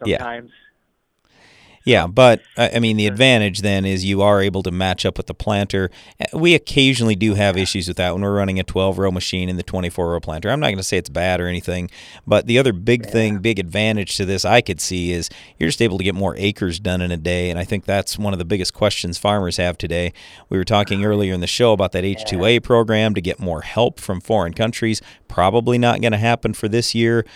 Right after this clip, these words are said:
Speaker 1: I just, uh, literally during the show had a guy text me and say, "Yep, foreign exchange students, all those people are getting sent home." So, I mean, this spring,
Speaker 2: Oh,
Speaker 1: uh, y-, you know, we all could be a little bit shorthanded, and having the bigger equipment, I, I have to assume, is gonna really help out.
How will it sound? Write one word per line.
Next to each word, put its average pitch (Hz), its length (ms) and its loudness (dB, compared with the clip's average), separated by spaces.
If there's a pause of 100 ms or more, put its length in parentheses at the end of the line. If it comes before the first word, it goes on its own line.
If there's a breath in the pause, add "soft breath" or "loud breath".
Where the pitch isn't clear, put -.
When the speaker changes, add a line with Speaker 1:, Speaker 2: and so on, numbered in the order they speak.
(220 loud breath)
Speaker 1:
I - 80 0
just, 107 340 0
uh, 98 180 6
literally 107 400 4
during 110 300 2
the 101 60 0
show 104 260 4
had 104 140 2
a 98 40 -2
guy 104 140 4
text - 380 0
me 110 100 2
and 101 140 -2
say, 104 160 0
"Yep, 107 300 2 (100)
foreign 101 260 0
exchange 123 420 -2
students, 123 480 0
all 113 140 6
those 120 160 2
people 117 240 0
are 113 40 2
getting 101 220 0
sent 120 340 0
home." 120 380 2 (420 loud breath)
So, 110 420 8
I 92 100 2
mean, 104 200 0
this 139 160 2
spring, 160 600 4
Speaker 2:
Oh, 104 40 2
Speaker 1:
uh, - 20 0
y-, 107 100 4
you 104 320 0
know, 107 120 2
we 110 200 4
all 131 200 6
could 117 180 0
be 120 140 4
a 104 80 4
little 135 260 2
bit 127 200 2
shorthanded, 120 680 0
and 95 140 0
having 104 300 0
the 92 60 -2
bigger 107 320 2
equipment, 92 580 -2
I, 87 300 0
I 90 100 -2
have 131 480 -4
to 87 120 -4
assume, 92 380 -2
is 85 100 -4
gonna 92 220 -2
really 85 180 -2
help 85 240 -2
out. 78 260 -2